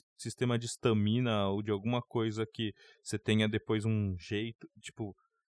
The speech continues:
sei lá, imagina, você vai rolar, beleza, você vai rolar, vai ser mais rápido do que você correr, eu entendo, tipo, pelo menos inicialmente. Mas depois não,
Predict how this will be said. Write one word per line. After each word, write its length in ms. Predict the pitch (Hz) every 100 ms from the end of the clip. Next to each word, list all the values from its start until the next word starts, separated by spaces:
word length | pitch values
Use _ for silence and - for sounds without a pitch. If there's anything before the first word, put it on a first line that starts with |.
| _
sei 140 | - 160
lá, 120 | 90
imagina, 300 | 113 113 110
você 100 | 117
vai 140 | 127
rolar, 340 | 131 147 82 -
beleza, 400 | - 117 107 78
você 80 | -
vai 120 | 82
rolar, 400 | 107 127 110 117 - - _ _ _ -
vai 160 | 113
ser 240 | 113 143 - _ _ _ -
mais 300 | 131 151 -
rápido 440 | 120 120 139 131
do 60 | 131
que 160 | 139
você 320 | 123 127 -
correr, 440 | 131 151 131 101 - _
eu 140 | 110 120
entendo, 560 | 151 123 104 90 73 - _ -
tipo, 360 | - 104 92 _ -
pelo 160 | 101
menos 340 | 104 117 117 -
inicialmente. 880 | 135 123 - 123 113 85 - - - _ - _ _
Mas 240 | 123 127 117
depois 480 | 143 - 151 175 196
não, 300 | 170 95